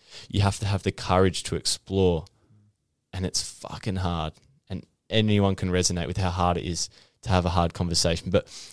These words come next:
once you start doing it and you start tapping into, okay, maybe the voices that come to me aren't, as we talked about,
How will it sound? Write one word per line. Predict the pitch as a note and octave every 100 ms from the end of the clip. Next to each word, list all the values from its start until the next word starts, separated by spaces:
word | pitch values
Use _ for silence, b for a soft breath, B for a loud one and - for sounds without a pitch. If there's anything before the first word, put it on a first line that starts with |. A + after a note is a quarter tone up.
| B
once | A2 A2+ B2
you |
start | B2 - G2+ F2+ -
doing | F2+ F2+
it | A2 E3
and | - G#2
you |
start | - - F#2+ -
tapping | - F#2 G2 F#2
into, | F2+ - F#2 F2+ - b b b b b b b _ _ _
okay, | G#2+ A#2 G2+
maybe | G#2 A#2+ C#3
the | A#2 G2
voices | G2 G2+ - F2+
that | F2+
come | - F#2
to | F#2 F#2
me | E2+
aren't, | F#2 F2+ - _ _ _ _ _
as | - F#2+
we |
talked | F#2 F#2 -
about, | F2 E2+ -